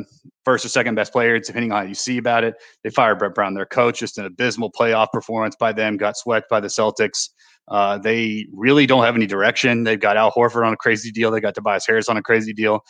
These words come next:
And none of those guys really fit with their roster as they play. Uh, so they are in a bad spot,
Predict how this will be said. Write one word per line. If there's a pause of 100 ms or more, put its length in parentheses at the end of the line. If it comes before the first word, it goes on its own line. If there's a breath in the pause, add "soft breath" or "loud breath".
(200 soft breath)
And
none
of
those
guys
really
fit
with
their
roster
as
they
play. (460 soft breath)
Uh,
so
they
are
in
a
bad
spot,